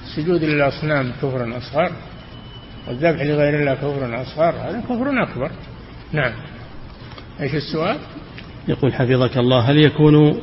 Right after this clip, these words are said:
Speaker 2: بعض الكفر العملي كفرا أكبر كالسجود للأصنام والذبح لغير الله؟
Speaker 1: هذا كفر أكبر عملي، هو عملي لكنه كفر أكبر، ما هو كل عم-،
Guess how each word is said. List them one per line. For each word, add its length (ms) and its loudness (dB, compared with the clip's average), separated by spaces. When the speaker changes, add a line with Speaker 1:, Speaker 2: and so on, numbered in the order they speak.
Speaker 2:
بعض 300 6
الكفر 440 4
العملي 540 6
كفرا 440 6
أكبر 320 2
كالسجود 480 4
للأصنام 760 4
والذبح 340 2
لغير 400 4
الله؟ 260 4
Speaker 1:
هذا 120 -2
كفر 500 2
أكبر 300 -6
عملي، 600 4
هو 160 6
عملي 560 6
لكنه 540 0
كفر 460 2
أكبر، 280 -2
ما 60 -4
هو 120 0
كل 160 4
عم-، 360 6